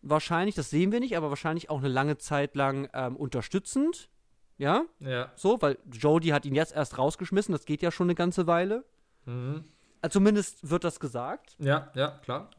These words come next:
Speaker 1: Und dann aber, „Nee, jetzt reicht's. Du bist einfach viel zu traurig.“ Und irgendwie, also du ziehst alle runter. Ich weiß auch gar nicht, was das Problem ist. Du bist nicht für die Kinder da.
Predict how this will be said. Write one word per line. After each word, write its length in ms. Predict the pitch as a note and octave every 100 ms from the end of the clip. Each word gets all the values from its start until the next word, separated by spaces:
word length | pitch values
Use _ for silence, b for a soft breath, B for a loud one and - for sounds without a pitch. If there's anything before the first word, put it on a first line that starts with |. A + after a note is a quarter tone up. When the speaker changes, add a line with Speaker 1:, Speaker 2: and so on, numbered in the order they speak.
| _ _ _ _ -
Speaker 1:
Und 200 | G#3 F#3+ -
dann 200 | A3 C4+
aber, 520 | B3+ B3+ B3+ A#3 - _ _ -
„Nee, 180 | F3+ G#3
jetzt 240 | F#3+ -
reicht's. 600 | C#3 G#2 - - - - _ _ _ _ _ _ _ _ _
Du 100 | D#3
bist 160 | F3+ G3+
einfach 220 | E3+ F3
viel 140 | F#3
zu 120 | - C#3
traurig.“ 680 | - D#3 F3+ A#3+ D4+ - - _ _ _ _ B B B B B B B _ _
Und 180 | A#3 A3+
irgendwie, 680 | A#3 A#3 A3+ G#3 G#3+ G#3+ G3+
also 240 | F3 E3+
du 100 | E3
ziehst 320 | - A3 -
alle 160 | F3+ F#3
runter. 260 | E3 - -
Ich 140 | -
weiß 140 | - B3
auch 100 | G#3+
gar 120 | A#3
nicht, 140 | G3
was 100 | A3
das 120 | A3 -
Problem 320 | G3 F3 A3
ist. 100 | E3+
Du 40 |
bist 120 | D#3 G3
nicht 140 | -
für 80 | D#3+
die 80 | E3
Kinder 240 | G#3+ G#3+
da. 200 | G3+